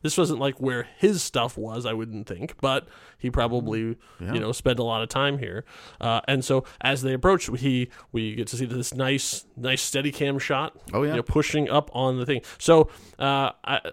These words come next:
Speaker 1: online, uh, people had been talking about, like, what are these names? What are the secret of these names? And even
Speaker 2: 'Cause this is a,
Speaker 1: someone
Speaker 2: a university directory.
Speaker 1: Yeah,
Speaker 2: What
Speaker 1: the
Speaker 2: we're
Speaker 1: university
Speaker 2: pushing in
Speaker 1: directory,
Speaker 2: on is a
Speaker 1: all,
Speaker 2: directory.
Speaker 1: all the names and, and
Speaker 2: Right.
Speaker 1: their, and their departments and,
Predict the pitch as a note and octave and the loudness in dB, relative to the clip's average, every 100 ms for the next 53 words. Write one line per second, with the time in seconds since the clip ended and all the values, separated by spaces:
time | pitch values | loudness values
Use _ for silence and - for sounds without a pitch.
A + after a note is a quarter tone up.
0 | - D#3+ E3+ E3+ E3 D3+ C3 C#3 C3 B2+ | 0 4 6 8 6 4 2 2 2 0
1 | A#2+ A#2 A#2 A#2 A#2+ A2 E2+ A2 - E2 | 0 -2 -2 -2 -4 -4 -4 -6 -8 0
2 | C#3 D#3+ C#3 C3 D3 B2 C#3 C3+ - D#3 | 2 4 2 2 2 2 0 0 0 -4
3 | C3+ B2+ A#2+ B2 C3 G2+ A2+ A2 C3 C3+ | -4 -4 -2 0 -2 -2 -6 -2 2 2
4 | C#3 C3+ B2 A#2 - C#3 C3 B2 - A#2+ | 4 4 2 0 0 2 4 2 0 0
5 | A#2 G#2+ F#2 D#2+ B2+ C#3+ D#3+ F3+ D#3+ D3+ | 2 0 0 2 4 6 8 8 6 4
6 | D#3 A#2+ - - C#3+ C#3+ C#3+ - C3 C#3 | 4 4 4 6 8 8 8 4 0 2
7 | C#3+ C#3 C#3+ C3+ C3+ - C#3 C3+ C3 C3+ | 4 2 2 2 -2 2 4 4 2 0
8 | B2 A#2+ C#3+ C3+ B2+ A#2+ | 0 2 2 2 0 -2